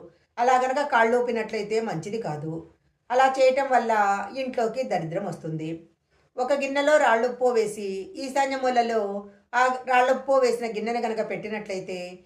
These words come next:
ఇంట్లో ఉన్న దుష్టశక్తులు తొలగిపోతాయి. రాత్రిపూట గజ్జల శబ్దం గనక వింటే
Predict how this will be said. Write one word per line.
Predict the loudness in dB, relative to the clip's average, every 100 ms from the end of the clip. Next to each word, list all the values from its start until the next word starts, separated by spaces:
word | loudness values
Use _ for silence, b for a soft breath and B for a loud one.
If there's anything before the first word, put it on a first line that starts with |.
| b b
ఇంట్లో | -10 -2 2
ఉన్న | 4 4
దుష్టశక్తులు | 0 -2 -6 -6 -4 -4 -2
తొలగిపోతాయి. | -2 -4 -6 -8 -8 -8 -8 -8 -10 -12 -16 _ _ _ _ _ _ _ _ -4
రాత్రిపూట | 0 0 0 2 2 2 2
గజ్జల | 0 0 0
శబ్దం | -2 -2 -2 -2
గనక | -2 0
వింటే | -2 -2 -4